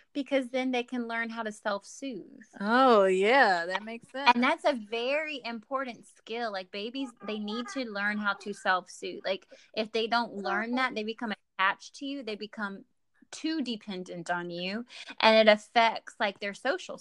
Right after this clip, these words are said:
Speaker 2: Yeah.
Speaker 1: skills.
Speaker 2: That makes a lot of
Speaker 1: Ye-
Speaker 2: sense.
Speaker 1: Mm-hmm, mm-hmm.
Speaker 2: Love it.
Speaker 1: So it's, it is hard, but it's like, it's,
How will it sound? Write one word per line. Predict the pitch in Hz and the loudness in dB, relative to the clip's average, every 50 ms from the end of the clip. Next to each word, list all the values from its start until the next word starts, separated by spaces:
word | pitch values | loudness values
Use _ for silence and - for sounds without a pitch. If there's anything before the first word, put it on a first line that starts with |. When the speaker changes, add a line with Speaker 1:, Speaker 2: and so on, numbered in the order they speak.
| - - | -16 -14
Speaker 2:
Yeah. | - 285 294 | -12 -12 -10
Speaker 1:
skills. | 269 254 233 226 - _ _ _ _ _ _ _ _ _ _ _ _ _ _ _ _ _ _ _ _ _ _ _ _ _ _ _ _ _ _ _ _ _ _ - | -10 -12 -16 -18 -20 _ _ _ _ _ _ _ _ _ _ _ _ _ _ _ _ _ _ _ _ _ _ _ _ _ _ _ _ _ _ _ _ _ _ -6
Speaker 2:
That | 226 220 226 247 294 381 | 2 6 8 8 8 8
makes | 381 302 277 - | 6 4 4 2
a | 220 202 | -2 -4
lot | 202 202 208 214 | -2 -4 -4 -4
of | 226 | -6
Speaker 1:
Ye- | 226 | -8
Speaker 2:
sense. | - 339 320 214 151 - - _ _ _ _ _ _ _ _ _ _ _ _ _ _ - | -8 -10 -10 -10 -12 -14 -18 _ _ _ _ _ _ _ _ _ _ _ _ _ _ -4
Speaker 1:
Mm-hmm, | 262 262 262 262 262 262 240 240 240 247 277 330 - _ - | -2 -2 0 0 0 0 0 -2 -4 -4 -6 -8 -10 _ -4
mm-hmm. | 240 240 240 240 247 240 226 233 247 277 - | -4 -2 -2 -2 -4 -6 -6 -8 -10 -12 -12
Speaker 2:
Love | 196 190 190 208 226 | -16 -16 -16 -14 -14
it. | 254 277 285 - _ | -14 -14 -16 -18 _
Speaker 1:
So | - 269 277 277 | 4 6 6 8
it's, | 285 311 - - - | 6 4 2 0 2
it | 294 311 311 | 2 2 2
is | 359 381 440 427 - | 0 -2 -6 -8 -6
hard, | 302 302 277 277 311 339 339 311 247 | -2 -2 0 0 0 -2 -2 -4 -6
but | 262 254 | -8 -10
it's | 269 254 _ | -10 -10 _
like, | 262 247 240 220 _ _ | -8 -8 -8 -10 _ _
it's, | 226 214 - | -18 -18 -18